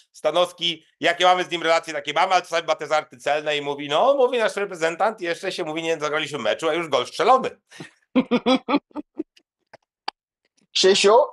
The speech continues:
Speaker 2: Krzysiu, piąteczka. <laughs>
Speaker 1: Taka kulawa, ale jednak. No,
Speaker 2: Tak,
Speaker 1: także Nikola
Speaker 2: dokładnie.
Speaker 1: Zalewski na pewno w formie mentalnej jutro wyjdzie dobrej. Szkoda, że nie gramy z Włochami,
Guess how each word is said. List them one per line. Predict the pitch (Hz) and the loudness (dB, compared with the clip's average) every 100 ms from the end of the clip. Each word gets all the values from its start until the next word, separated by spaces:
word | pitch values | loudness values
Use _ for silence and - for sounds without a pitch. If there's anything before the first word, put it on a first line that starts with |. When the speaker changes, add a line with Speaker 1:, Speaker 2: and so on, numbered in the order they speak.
| - | -4
Speaker 2:
Krzysiu, | - 160 165 165 190 240 - - | 0 2 2 4 4 4 -2 0
piąteczka. | 156 156 151 143 - 156 - - - 175 | 2 6 4 4 4 4 4 0 -14 -6
<laughs> | 233 - 254 - - 233 - - - _ - _ | -4 0 0 0 -2 -2 -2 -8 -8 _ -20 _
Speaker 1:
Taka | - 175 185 | -4 0 -2
kulawa, | 180 196 202 269 269 | 0 2 4 4 4
ale | 240 202 | 4 2
jednak. | 160 110 95 87 _ - - - | 0 -2 -6 -20 _ -4 -4 -6
No, | 139 | -12
Speaker 2:
Tak, | - 185 175 | -2 0 0
Speaker 1:
także | 165 190 | -2 -2
Nikola | |
Speaker 2:
dokładnie. | 185 190 180 | 2 2 2
Speaker 1:
Zalewski | 175 180 - 190 | 0 -2 -4 -2
na | 175 | 0
pewno | 175 180 175 | 2 2 0
w | |
formie | 170 170 165 | 0 -4 -2
mentalnej | 156 156 156 156 151 | -2 2 2 2 -2
jutro | 143 143 127 | -6 -4 -4
wyjdzie | 131 120 | -4 -4
dobrej. | 113 107 95 104 131 156 _ _ _ _ _ | -2 -4 0 -2 -2 -6 _ _ _ _ _
Szkoda, | - - 151 165 151 | -12 0 2 2 -2
że | 147 | -4
nie | 139 | -6
gramy | 131 135 139 135 | -4 0 0 -2
z | 123 | -4
Włochami, | 127 113 120 107 110 156 - | -4 0 -2 -2 -8 -12 -16